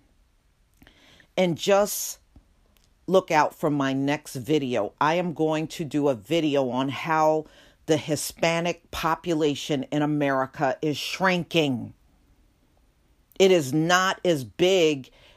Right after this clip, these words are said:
as they're claiming. You gotta understand everything that's happening in this country. Everything that's being told is nothing but a freaking head game that they are playing on us.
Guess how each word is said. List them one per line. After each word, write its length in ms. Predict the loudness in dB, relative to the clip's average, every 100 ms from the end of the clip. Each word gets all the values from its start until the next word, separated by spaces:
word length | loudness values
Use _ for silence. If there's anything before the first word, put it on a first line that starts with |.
| _
as 260 | 2 2 0
they're 160 | -4
claiming. 800 | -4 -8 -2 0 0 0 -4 -8 -20 -20 _ _ -20 _ -4
You 160 | 2
gotta 360 | 6 6 4 0
understand 680 | -2 -2 -4 -2 0 0 -2 2
everything 800 | 4 4 0 -2 -2 0 0 0
that's 240 | 0 -2
happening 640 | -2 0 0 0 -2 -2 -2
in 180 | -4 -2
this 200 | -2 -4
country. 580 | -6 -6 -4 -6 -8 -8 _ _ _ _ _ 4
Everything 600 | 4 4 0 2 2 0
that's 160 | -4
being 360 | -4 -2 0 -2
told 540 | -2 2 4 2 0 -2
is 200 | -2 -2
nothing 680 | 0 2 0 0 -2 0 0
but 260 | 0 0
a 160 | -4 -6 -8 -2
freaking 440 | -2 0 -2 -2
head 360 | 2 2 2 0
game 440 | -2 -2 -6 -16 _ _ _ -20 _
that 240 | 0 2
they 200 | 2 4
are 180 | 4 2
playing 540 | -2 -2 0 0 0 -2
on 320 | 0 0 0
us. 440 | -6 -8 -12 -14